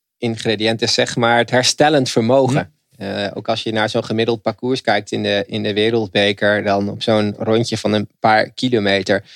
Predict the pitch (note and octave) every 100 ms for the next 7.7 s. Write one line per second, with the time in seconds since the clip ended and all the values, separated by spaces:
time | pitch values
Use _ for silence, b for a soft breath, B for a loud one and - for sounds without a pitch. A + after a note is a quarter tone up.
0 | B B _ A2+ A2+ A2 G#2+ G#2+ A2 A2+
1 | - G#2+ G#2 G#2 G#2+ G2 B2 C#3 B2+ -
2 | - A2 A2 G#2+ G#2 A2 G#2+ G#2 D3 D#3
3 | C#3+ B2 G#2+ - A2 G#2+ - G#2+ G2 G2
4 | G2 F#2+ F#2+ F#2+ G#2 F#2+ G2 G2 G2+ -
5 | - G#2+ A2+ A2 - - G#2+ A2 G#2 G#2
6 | A2+ G#2+ G#2 A#2 A2 G#2 G2+ G#2+ F#2+ -
7 | C#3+ B2+ G#2 B2+ - - G2+